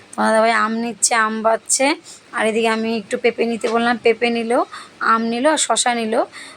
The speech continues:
আর এদিকে তোমার দাদাভাই আমাকে আজকে জানো তো এমন বোকা বানিয়েছে কি বলবো। আর এখানে আজকে মিষ্টির দোকানে প-, কচুরি খাবে বলছিল, খিদে পেয়েছে। তো চলো অনেক দিন তো ওই যে যাই না, খাওয়া হয় না, চলো খেয়ে নিই। তো আমরা দুজনে দুটো দুটো করে কচুরি খেলাম।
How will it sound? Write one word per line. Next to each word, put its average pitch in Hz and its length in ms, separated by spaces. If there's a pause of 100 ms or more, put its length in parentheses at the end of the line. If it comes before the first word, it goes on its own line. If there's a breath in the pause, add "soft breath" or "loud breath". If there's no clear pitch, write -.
(180)
আর 196 280
এদিকে 214 300
তোমার 226 240
দাদাভাই 226 400
আমাকে 226 280
আজকে 226 260
জানো 240 180
তো 254 100
এমন 226 380
বোকা 220 220
বানিয়েছে 233 400
কি 240 200
বলবো। 214 320 (400 loud breath)
আর 339 140
এখানে 226 220
আজকে 226 260 (120)
মিষ্টির 226 360
দোকানে 240 360 (460 loud breath)
প-, 226 400
কচুরি 233 360
খাবে 233 260
বলছিল, 220 420
খিদে 240 260
পেয়েছে। 240 400
তো 262 160
চলো 233 280
অনেক 220 200
দিন 214 180
তো 220 80
ওই 240 80
যে 214 100 (180)
যাই 214 280
না, 226 160
খাওয়া 220 360
হয় 247 200
না, 311 60 (460 loud breath)
চলো 233 240
খেয়ে 233 260
নিই। 247 160
তো 254 120
আমরা 214 220
দুজনে 226 260
দুটো 214 200
দুটো 220 220
করে 226 220
কচুরি 220 300
খেলাম। 247 240